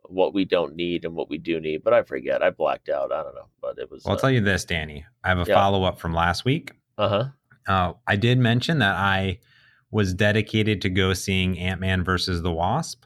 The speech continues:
Speaker 1: That's right. You did.
Speaker 2: And, uh, I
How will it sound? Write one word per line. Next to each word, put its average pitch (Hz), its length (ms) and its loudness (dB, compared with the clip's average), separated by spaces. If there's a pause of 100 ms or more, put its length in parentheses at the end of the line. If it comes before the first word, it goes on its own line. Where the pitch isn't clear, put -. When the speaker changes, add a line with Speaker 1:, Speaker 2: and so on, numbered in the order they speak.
(140)
Speaker 1:
That's - 200 0
right. 85 240 0
You - 100 -8
did. 98 260 2 (720)
Speaker 2:
And, 101 600 2 (120)
uh, 101 400 0 (120)
I 110 460 2